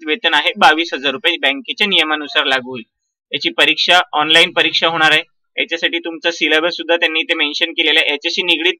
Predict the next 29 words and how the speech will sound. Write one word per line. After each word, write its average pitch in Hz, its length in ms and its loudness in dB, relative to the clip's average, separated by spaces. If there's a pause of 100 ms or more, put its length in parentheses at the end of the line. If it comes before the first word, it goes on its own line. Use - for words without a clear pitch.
(360)
महत्त्वाचे 156 440 -2
book 170 220 -2
सुद्धा 175 260 2
आपण 175 200 2
तुम्हाला 170 380 0
description 170 520 -6
मध्ये 160 220 -2
दिलेले 165 300 2
आहेत, 143 120 2
तिकडनं 165 380 -6
तुम्ही 160 200 -8
ते 185 60 -2
book 165 200 -8
सुद्धा 233 240 0
purchase 185 380 0
करू 151 160 -2
शकता - 300 -6
मित्रांनो. 123 380 -8 (460)
याच्यामध्ये 147 300 -6
बँकिंग 139 400 0
सहकार 151 420 -2
तीस 147 340 -8
mark, 147 280 -4 (560)
सामान्य 147 520 0
ज्ञान 143 240 -2
व 147 100 -4
चालू 143 280 0
घडामोडी 143 380 -2
वीस, 143 420 -4